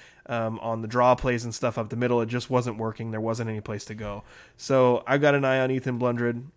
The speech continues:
for Montesano in this game. Bodie Polar has been the guy through, um, Jamboree and week one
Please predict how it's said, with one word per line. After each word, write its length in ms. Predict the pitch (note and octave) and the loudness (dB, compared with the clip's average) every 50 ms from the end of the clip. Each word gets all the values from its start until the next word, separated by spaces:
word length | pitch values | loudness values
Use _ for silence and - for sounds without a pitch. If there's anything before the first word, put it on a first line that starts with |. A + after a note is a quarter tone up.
| _ _ | _ _
for 160 | - - B2+ | -10 -6 -4
Montesano 560 | B2 A#2+ A#2+ A#2 A2+ - B2 A#2 A#2 A#2 A#2 | -2 -2 -2 -2 -2 -4 -6 -4 -4 -4 -4
in 80 | A#2 A#2 | -4 -6
this 140 | A#2+ A2+ B2+ | -6 -8 -8
game. 380 | - A#2+ A2+ A#2 A#2 A#2 A2+ - - - _ _ _ _ - | -8 -6 -6 -6 -6 -6 -8 -12 -16 -20 _ _ _ _ 4
Bodie 240 | C#3+ D#3+ G#3+ A#3+ | 6 6 6 6
Polar 600 | A#3 - - D3 D#3 D#3+ E3+ F3 F#3 G3 G3+ G3+ _ _ _ _ _ _ | 4 2 2 4 4 4 4 4 2 0 -2 -4 _ _ _ _ _ _
has 340 | - C3 C3+ C3+ C#3 C3+ B2+ | -6 -2 2 2 2 2 0
been 280 | B2 C3+ C#3 C#3 C#3 | -2 -2 -2 0 0
the 60 | C3+ C3 | -2 -2
guy 380 | B2 B2+ A#2 A#2 B2 B2+ B2+ | -2 -2 -2 0 0 0 -2
through, 720 | B2 - - B2+ C3 C3 C3 C3 C3 C3 C3 B2+ B2 A#2 - _ _ _ _ _ _ _ _ _ _ _ _ _ _ _ _ _ - | -2 -4 -6 -6 -4 -2 0 0 2 2 2 2 0 -2 -4 _ _ _ _ _ _ _ _ _ _ _ _ _ _ _ _ _ -8
um, 560 | C3 B2+ B2 B2 A#2+ A#2 A2+ A2+ A2+ A2 A2 - _ _ _ _ _ _ _ _ _ _ _ _ _ _ _ _ _ _ A#2 A#2+ A#2 | -4 -2 0 2 2 2 2 0 -2 -6 -8 -12 _ _ _ _ _ _ _ _ _ _ _ _ _ _ _ _ _ _ -14 -6 -2
Jamboree 500 | - D3+ D3 D#3 D#3 D3+ D3+ D3+ D3+ D3 | 2 4 4 4 4 4 4 4 4 4
and 160 | C#3 C#3 C#3 | 4 4 4
week 240 | C3+ C#3 C3+ B2 - | 4 4 4 2 2
one 500 | B2+ B2+ C3 B2+ B2 A#2+ A#2 A2 G#2+ G#2 | 2 2 4 4 4 2 0 -2 -6 -10